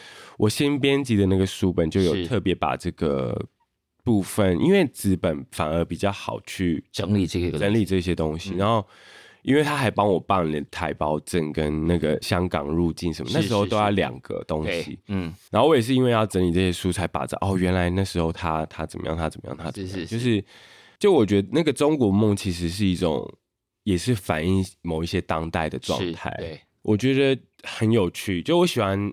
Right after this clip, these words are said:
Speaker 1: 从现在去联想到
Speaker 2: 嗯。
Speaker 1: 一些事，因为其实不会到完全不一样，但是也不会到完全一样。
Speaker 2: 是。
Speaker 1: 所以我就觉得那个互相的呼应，其实也会反映出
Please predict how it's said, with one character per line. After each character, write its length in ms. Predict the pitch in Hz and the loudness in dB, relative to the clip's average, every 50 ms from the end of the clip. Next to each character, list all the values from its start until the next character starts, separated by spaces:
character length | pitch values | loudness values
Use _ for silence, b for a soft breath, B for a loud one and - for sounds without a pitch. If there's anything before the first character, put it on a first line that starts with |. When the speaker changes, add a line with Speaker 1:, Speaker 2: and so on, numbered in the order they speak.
| - _ _ _ _ | -8 _ _ _ _
Speaker 1:
从 280 | - - 110 92 92 104 | -2 0 2 2 2 2
现 240 | - 135 120 110 | 2 2 2 2
在 240 | 110 107 107 98 101 | 2 2 2 2 0
去 240 | 90 - - 110 98 | 0 -2 -2 0 0
联 220 | 85 87 82 80 | 2 2 0 0
想 220 | 82 - 78 62 50 | -2 -2 -4 -4 -4
到 340 | - 80 78 76 - - - - | -2 -2 0 0 -2 -4 -6 -6
Speaker 2:
嗯。 280 | 104 98 92 85 76 71 | -6 -6 -6 -6 -8 -10
Speaker 1:
一 60 | 98 | -8
些 140 | 92 95 92 | -6 -4 -4
事， 140 | 90 - 117 | -2 -2 0
因 100 | 110 180 | 0 2
为 120 | 208 190 | 2 0
其 160 | - - 120 101 | 0 -2 -4 -2
实 240 | 95 95 90 90 b b b | -2 -2 -2 -2 b b b
不 180 | - 110 110 117 | -4 -2 -2 -2
会 240 | 123 175 156 143 131 | 0 0 0 0 -2
到 300 | - 131 117 110 95 90 | -2 -2 -2 0 0 0
完 300 | 87 87 82 78 76 85 | 0 -2 -2 -2 -4 -6
全 240 | - - 80 73 | -6 -6 -6 -6
不 240 | 73 - 90 87 76 | -6 -6 -4 -4 -4
一 180 | 58 - 50 60 | -4 -6 -8 -8
样， 200 | 67 - - - _ _ | -8 -8 -10 -14 _ _
但 160 | - 120 113 | -4 -4 -2
是 140 | - 117 104 | -2 -4 -4
也 140 | 90 80 71 | -4 -4 -6
不 160 | - - 80 | -6 -10 -8
会 180 | 80 90 90 85 | -4 -4 -4 -4
到 180 | 92 85 76 | -4 -6 -6
完 220 | 67 71 67 69 73 - | -6 -8 -10 -10 -12 -14
全 340 | - - - 69 69 71 71 71 71 - _ _ _ - | -12 -12 -10 -10 -10 -12 -14 -16 -18 -20 _ _ _ -14
一 160 | 85 69 71 | -12 -6 -4
样。 220 | 80 78 69 - - _ | -4 -4 -4 -8 -14 _
Speaker 2:
是。 300 | - - - 92 80 71 71 - | -14 -12 -10 -8 -10 -10 -12 -6
Speaker 1:
所 140 | - - 139 | -2 2 4
以 60 | 147 | 4
我 160 | 143 117 101 | 6 4 4
就 100 | 92 117 | 4 2
觉 140 | 107 107 101 | 2 2 2
得 80 | 92 | 2
那 120 | 98 110 117 | 2 2 2
个 120 | 107 98 | 0 -2
互 180 | 85 - 139 123 | 0 0 0 0
相 240 | 113 - 104 95 95 | 0 0 0 2 2
的 100 | 90 90 | 0 0
呼 200 | 90 95 92 95 | 0 0 2 2
应， 100 | 95 95 | 2 2
其 140 | - 113 | 0 -2
实 160 | 104 98 95 92 | 0 0 0 2
也 180 | 90 87 73 | 2 0 0
会 340 | - - - 110 101 92 82 | -2 -4 -2 0 0 0 0
反 280 | 80 - - 76 76 87 | -2 -4 -6 -4 -2 0
映 160 | 92 90 90 | 0 -2 -2
出 420 | - - - 87 82 80 82 90 | -6 -6 -4 -2 -2 -2 -4 -6